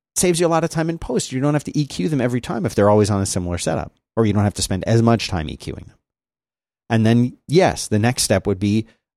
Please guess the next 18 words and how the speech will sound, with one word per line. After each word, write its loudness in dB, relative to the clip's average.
uh, 2
going 4
in 2
and 0
using 2
compression. -4
Compression -4
is -2
wonderful. 0
I've -6
talked -2
about 0
it -2
a -2
lot 0
on -4
this -2
show. 2